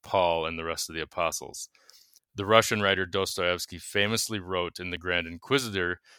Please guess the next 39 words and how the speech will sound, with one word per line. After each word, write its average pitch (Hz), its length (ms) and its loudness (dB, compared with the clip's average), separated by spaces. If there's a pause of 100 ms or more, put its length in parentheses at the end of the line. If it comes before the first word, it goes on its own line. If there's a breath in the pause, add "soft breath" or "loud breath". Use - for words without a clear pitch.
(160 soft breath)
that 101 120 4
if 90 120 -2
Jesus 117 340 0
came 104 220 -2
back 90 220 4
to 90 100 -8
life, 110 340 4
the - 80 -10
Catholic 95 400 0
Church - 260 -8
would 82 140 -14
kill 165 300 4
him 104 120 0
again 90 340 -2
to - 120 -10
retain 90 380 -6
its - 160 -10
power, 85 480 0 (240 soft breath)
kind 170 160 8
of 110 100 4
like 98 220 4
the 92 80 -8
Pharisees. 87 640 -4 (400 soft breath)
Um, 90 300 2 (260)
but 113 100 6
as 120 200 10
the 104 180 -4
church 135 420 0
lacks 104 440 2
the 104 80 -10
power 98 340 -2
today 90 380 -2
that 87 260 -4
Dostoevsky 90 680 -6
imagined, 85 680 -2 (300)
the 98 100 -4
story 101 400 0
has 87 180 -8
not 87 220 -2